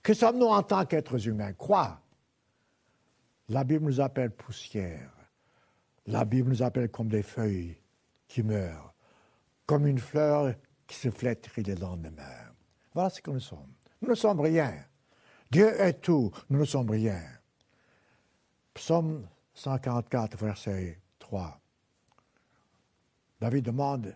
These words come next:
L'Éternel, qu'est-ce que l'homme ? » Voyez-vous, ce sont des questions que nos ancêtres ont posées. « Qu'est-ce que l'homme pour que tu le connaisses ? Le fils de l'homme pour que tu prennes garde à lui ? »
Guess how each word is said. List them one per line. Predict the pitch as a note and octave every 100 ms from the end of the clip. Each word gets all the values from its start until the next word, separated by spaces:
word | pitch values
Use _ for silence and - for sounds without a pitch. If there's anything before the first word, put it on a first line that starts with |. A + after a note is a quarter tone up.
| -
L'Éternel, | A#2 B2+ C3+ D3+ C#3+ G#2+ -
qu'est-ce | - D#3 -
que |
l'homme ? » | B2+ A#2+ G2 E2 D2 D2 _ _ _ _
Voyez-vous, | A#2 C#3 C3 - _ _ _ _ -
ce |
sont | F3 F3
des | E3
questions | E3+ - E3+ D#3+ C#3+ - _ _ -
que | C3+
nos | B2+ A#2
ancêtres | B2 - A#2+ -
ont | B2
posées. « | - B2 A2+ C3 B2 - -
Qu'est-ce | F3+ F3
que | F3
l'homme | D#3+ E3 D#3+
pour | E3
que | -
tu | D#3 D#3 D3+ C#3+ - - -
le | C3+
connaisses ? | D3 D3 D#3 B2+ - G#2 F2+ _ _ _ _
Le | B2+ C#3
fils | F#3 -
de | E3+
l'homme | D#3 F3+ D3+
pour | D#3
que | D#3
tu | C#3 C#3 C3 - _
prennes | - C#3 C3
garde | B2 A#2+ A#2+
à |
lui ? » | A#2 C3+ D#3+ A2